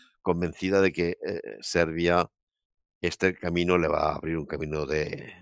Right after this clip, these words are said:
de fu-, una, una expansión, ¿no? Bueno, vemos ahora Serbia un siglo después de estos hechos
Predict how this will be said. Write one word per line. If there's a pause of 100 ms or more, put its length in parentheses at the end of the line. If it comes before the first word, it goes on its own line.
(280)
de
fu-,
una,
una
expansión,
¿no? (760)
Bueno, (280)
vemos
ahora
Serbia
un
siglo
después
de
estos
hechos